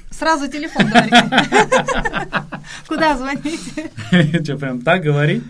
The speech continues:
Speaker 1: Ну, скажите.
Speaker 2: <laughs> Как начнут все звонить.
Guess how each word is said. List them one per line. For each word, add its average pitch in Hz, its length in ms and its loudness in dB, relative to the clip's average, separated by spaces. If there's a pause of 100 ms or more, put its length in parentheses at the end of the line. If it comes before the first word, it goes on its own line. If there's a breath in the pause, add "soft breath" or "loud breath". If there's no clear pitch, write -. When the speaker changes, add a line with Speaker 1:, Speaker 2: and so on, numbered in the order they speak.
(160)
Speaker 1:
Ну, 226 160 -8
скажите. 202 640 -4
Speaker 2:
<laughs> - 1500 -6
Как 131 140 -6
начнут 156 340 0
все 160 160 2
звонить. 143 440 2